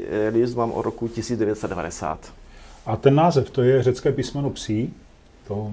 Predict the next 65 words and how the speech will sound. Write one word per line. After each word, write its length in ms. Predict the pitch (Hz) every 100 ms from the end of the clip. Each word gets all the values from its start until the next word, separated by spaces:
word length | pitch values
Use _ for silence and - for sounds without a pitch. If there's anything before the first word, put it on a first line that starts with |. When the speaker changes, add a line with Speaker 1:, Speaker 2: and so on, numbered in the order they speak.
| -
Speaker 2:
určitě 220 | 107 -
Speaker 1:
Přesně 120 | 110
Speaker 2:
všichni 280 | - 104 123
Speaker 1:
tak. 60 | 92
Speaker 2:
víte, 240 | 87 101
že 120 | 110
to 140 | 92 98 85
tak 160 | 90 90
je, 120 | 87 -
to 60 |
je 60 | 82
Speaker 1:
No. 60 |
Speaker 2:
jasný, 260 | 78 117 117 -
to 60 | 98
chodí 200 | - 87
do 100 | 76
školy. 300 | - 120 135 - - 107 - -
Ale 500 | - 110 117 117 123 127 - - 165
<clears throat> 320 | 226 202 107
jak 140 | 110
to 80 | 123
napadlo? 480 | 113 123 160 117 90 -
To 100 | -
byl 160 | 107 120
jako 180 | 123 139
důvod 280 | 123 127 -
to, 80 |
že 120 | 117 123
to 80 |
pěkně 280 | 113 104 131
vypadá 340 | 110 123 117 120
na 100 | 117
té 120 | 117
komu, 220 | 113 110
že 120 | 104
jsi 60 | 113
to 60 | 113
jako 160 | 104
představoval, 520 | 98 113 - 107 110
že 80 | 104
to 100 | 107
bude 160 | 104 104
dobře 220 | 98 98
vypadat 380 | 101 - 107 147
na 80 | 104
tom 200 | - 101 - - -
rukávu 480 | 123 110 113 107 113
toho 160 | 113 107
Káji 300 | 110 110 110
Abrahama, 560 | 110 113 113 117 127
anebo 240 | 123 117 120
to 240 | 123 117 - - -
byla 400 | 110 113 117 107
náhoda, 440 | 104 120 123 131 127
nebo 180 | 113
měl 160 | 113 113
jsi 100 | 110
tam 140 | 120
nějaký 280 | 113 113 92
Speaker 1:
Eh, 40 | 117
Speaker 2:
speciální 540 | - - 127 135 143
důvod, 260 | 135 131 135
proč 260 | 123 113
Speaker 1:
mm, 240 | 98 95 98
Speaker 2:
psí? 300 | - 143